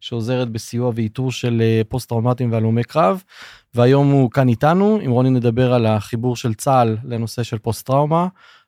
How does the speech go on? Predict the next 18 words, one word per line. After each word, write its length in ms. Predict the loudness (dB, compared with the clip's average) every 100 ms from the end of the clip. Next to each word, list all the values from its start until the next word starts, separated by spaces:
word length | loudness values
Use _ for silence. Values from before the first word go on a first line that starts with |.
| -4
על 120 | 2
העבר 400 | 2 2 2 0
שלו, 400 | -2 -4 0 0
על 320 | 0 -2 -4 -8 _ -10
אלוף 200 | -6 -6
פיקוד 300 | -8 -4 0
מרכז, 560 | 0 0 0 0 -4 -12
בכל 280 | -12 -4 -2
זאת 200 | -2 -4
זה 380 | -2 -2 -4 -8 -14 _ -20 -20 -18 -6
חתיכת 320 | -2 2 0
אישיות. 520 | 0 0 2 0 -6 _ -20 -20 -20 _ _ -4
אה, 400 | 0 2 2 2
אז, 200 | 2 0
אה, 180 | 0 0
שמח 340 | 0 2 2
שאתה 220 | 0 -2 2
כאן. 220 | 2